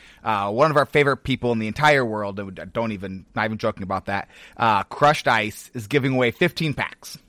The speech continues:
Just fifteen packs to somebody. Um, to win these packs, you must guess his age with only these three clues.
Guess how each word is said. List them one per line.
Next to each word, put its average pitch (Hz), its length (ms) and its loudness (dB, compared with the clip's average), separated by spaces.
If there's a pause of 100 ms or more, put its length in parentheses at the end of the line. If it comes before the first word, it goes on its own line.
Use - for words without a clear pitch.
(140)
Just - 160 -20
fifteen 131 240 -8
packs - 240 0
to 104 40 -10
somebody. 87 480 -10 (540)
Um, 104 480 0 (200)
to 113 100 -4
win 208 240 6
these 156 160 0
packs, - 600 -2 (440)
you 110 120 -4
must 110 280 -4
guess 127 340 0
his 113 240 -6
age 127 640 0 (500)
with 113 180 -6
only 147 320 0
these 135 360 -2
three 131 260 0
clues. 107 540 -4